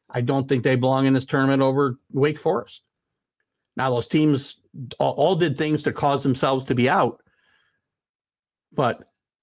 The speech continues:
I'm not a big believer in this Iowa State team. I don't believe the team's seven and eleven, four games under five hundred in their conference, should be in the N C double A tournament.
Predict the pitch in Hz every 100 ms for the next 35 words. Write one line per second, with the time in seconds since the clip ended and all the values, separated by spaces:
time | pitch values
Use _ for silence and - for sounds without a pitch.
0 | _ - 160 147 113 110 117 95 123 117
1 | 104 101 101 104 104 98 - 113 110 131
2 | 127 123 131 117 127 156 151 131 123 107
3 | 101 120 113 104 - 131 123 123 110 113
4 | 107 123 - 139 135 135 131 127 120 120
5 | 107 117 104 101 120 117 110 104 95 -
6 | 117 - 139 131 - - 190 131 131 117
7 | 104 110 107 110 120 110 104 101 170 220
8 | 208